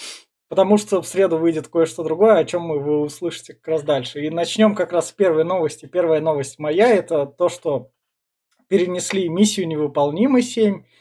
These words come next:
и «Том Ган Маверик». Это первые переносы из-за нового штамма, штамма коронавируса, как бы.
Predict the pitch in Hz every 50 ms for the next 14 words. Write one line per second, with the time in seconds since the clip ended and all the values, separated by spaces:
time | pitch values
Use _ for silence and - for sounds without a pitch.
0 | _ _ - 160 131 - 180 185 185 170 143 139 151 156 160 156 151 139 135 139
1 | 147 147 147 139 135 131 123 127 117 - _ _ _ _ _ _ _ - 151 143
2 | 160 151 143 135 123 - _ - 180 175 170 160 151 143 127 - 151 165 165 190
3 | 220 254 247 - 185 175 165 143 147 147 147 143 147 147 160 175 175 156 151 147
4 | - - - 170 160 135 156 156 - _ - - - - 180 175 170 170 156 135
5 | - 160 147 147 156 156 156 156 147 131 120 - - 117 117 _ 131 123 120 123
6 | 120 127